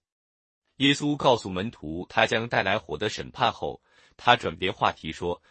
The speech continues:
，“在此之前，我有当受的洗。还没有成就，我是何等的迫切呢？那种压力和紧张在我身上，直到完成我的洗礼为止。”我们立刻应想起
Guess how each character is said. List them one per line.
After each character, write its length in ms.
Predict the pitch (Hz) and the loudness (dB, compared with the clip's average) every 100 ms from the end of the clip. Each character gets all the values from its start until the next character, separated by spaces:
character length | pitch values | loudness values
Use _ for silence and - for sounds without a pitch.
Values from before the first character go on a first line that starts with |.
| _ _ | _ _
，“在 220 | 190 143 | 4 4
此 200 | - 85 | 2 -6
之 160 | 131 | -6
前， 340 | 120 69 69 90 _ _ | -6 -8 -10 -12 _ _
我 140 | 92 | -4
有 200 | 98 62 | -4 -4
当 240 | - 104 123 | 0 0 -2
受 200 | 165 139 | -6 -6
的 140 | 67 | -8
洗。 320 | - - - _ _ _ _ _ _ _ _ | -12 -14 -20 _ _ _ _ _ _ _ _
还 200 | - 127 | 2 4
没 120 | 131 | 4
有 160 | 143 98 | 2 0
成 280 | - 78 92 | -6 -10 -6
就， 280 | 110 73 - _ _ | -4 -4 -8 _ _
我 180 | 78 80 | -6 -4
是 160 | 98 | -6
何 380 | 92 - 104 156 | -6 -8 -2 -2
等 200 | 131 67 | -2 -10
的 100 | 67 | -16
迫 280 | - 131 90 | -8 -2 -2
切 220 | - 71 | -2 -8
呢？ 120 | 58 - _ _ _ _ _ _ _ _ - | -10 -18 _ _ _ _ _ _ _ _ 0
那 140 | 143 | 2
种 240 | 113 101 101 | 2 -2 0
压 240 | 131 127 | 4 4
力 200 | 127 95 | 4 -2
和 180 | - 120 | -2 -4
紧 260 | - 76 67 | -4 -8 -4
张 240 | 98 110 | -4 -2
在 160 | - 110 | -4 -6
我 180 | 62 | -6
身 240 | 65 - 131 | -6 -4 -4
上， 280 | 117 69 - _ _ | -4 -6 -10 _ _
直 180 | - 120 | -4 0
到 180 | 117 87 | 2 2
完 220 | 78 98 | 0 -2
成 240 | - 104 | -4 -8
我 160 | 95 71 | -8 -8
的 140 | 69 | -8
洗 300 | 65 - 120 | -6 -4 -2
礼 160 | 143 95 | -4 -4
为 180 | 69 92 | -4 -6
止。” 280 | - 117 _ _ _ _ _ _ _ _ _ | -8 -14 _ _ _ _ _ _ _ _ _
我 100 | - | -2
们 220 | 139 147 160 | 2 2 2
立 180 | 185 | -2
刻 160 | 147 147 | 0 -2
应 180 | 139 151 | -2 -2
想 240 | - 107 | 0 -2
起 380 | 120 - 65 | -4 -10 -12